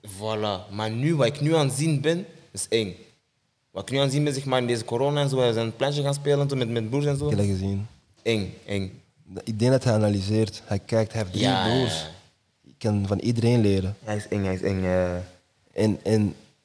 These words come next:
Speaker 2: dat is weer de boodschap die ik probeer te geven. Je hebt iemand die al iets heeft meegemaakt.
Speaker 1: Mm.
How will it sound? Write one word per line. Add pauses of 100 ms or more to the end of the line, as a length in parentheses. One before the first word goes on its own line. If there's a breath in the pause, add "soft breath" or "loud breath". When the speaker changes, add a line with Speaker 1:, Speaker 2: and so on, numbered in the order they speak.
(320)
Speaker 2:
dat
is
weer
de
boodschap
die
ik
probeer
te
geven. (1300)
Je
hebt
iemand
die
al
iets
heeft
meegemaakt.
Speaker 1:
Mm.